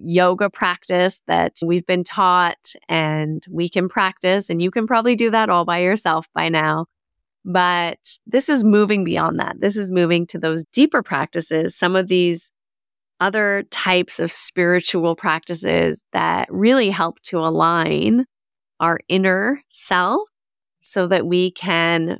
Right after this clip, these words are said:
feel more abundant and more connected to our outer world. So recognizing that the problem isn't outside of us,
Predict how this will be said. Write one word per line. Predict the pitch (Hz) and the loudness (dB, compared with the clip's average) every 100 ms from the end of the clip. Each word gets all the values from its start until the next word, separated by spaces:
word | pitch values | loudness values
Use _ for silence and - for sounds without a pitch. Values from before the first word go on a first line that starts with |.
| - | -12
feel | - 185 180 180 180 175 | -8 0 2 4 4 0
more | 170 165 160 160 170 | -2 0 0 0 -2
abundant | 160 156 160 160 160 - | -2 -2 -2 -2 -2 -2
and | 165 | 0
more | 170 175 | 0 0
connected | - 151 160 170 175 - | -2 -4 -4 -4 -4 -4
to | - 170 160 | -2 0 2
our | 87 85 | 0 0
outer | 151 165 165 | -2 -2 -2
world. | 175 175 156 - - | -2 -2 -4 -4 -8
So | - - 165 170 170 _ _ _ _ _ _ | -12 -6 -2 -2 -4 _ _ _ _ _ _
recognizing | 165 196 220 226 196 175 175 185 185 185 | -2 0 0 0 2 0 0 -2 -2 -2
that | 175 170 - | 0 0 -2
the | 175 | -6
problem | - 175 175 185 | -2 0 0 0
isn't | 156 175 | 0 -2
outside | 175 180 - 190 196 | 0 -2 -2 -2 0
of | 214 | 0
us, | - - | 0 -2